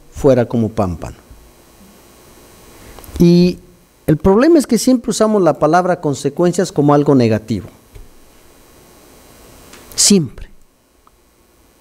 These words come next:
Si voy a tomar un viaje de doscientas millas y mi carro gasta un galón de gasolina por cada veinte millas y le pongo diez galones de, de, de gasolina,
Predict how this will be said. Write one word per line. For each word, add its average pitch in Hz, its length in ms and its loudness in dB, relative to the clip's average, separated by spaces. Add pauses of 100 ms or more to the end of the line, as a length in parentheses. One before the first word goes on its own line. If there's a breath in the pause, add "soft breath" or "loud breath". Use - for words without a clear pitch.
(1000 loud breath)
Si - 200 0
voy 262 220 2
a - 80 0
tomar 214 280 0
un 208 140 -4
viaje 190 360 -2
de 147 120 -2
doscientas 180 640 0
millas 127 420 2
y 139 80 -2
mi 139 140 4
carro 175 260 0
gasta 165 480 -2
un 175 200 2
galón 175 280 2
de 165 80 0
gasolina 143 460 -2
por 117 200 -8
cada 165 260 0
veinte 165 320 0
millas 185 420 0 (640 soft breath)
y 139 80 0
le 123 100 2
pongo 156 340 -2
diez 180 300 -2
galones 165 460 -6
de, 135 260 -10
de, 120 400 -12
de 120 160 -12
gasolina, 185 560 -6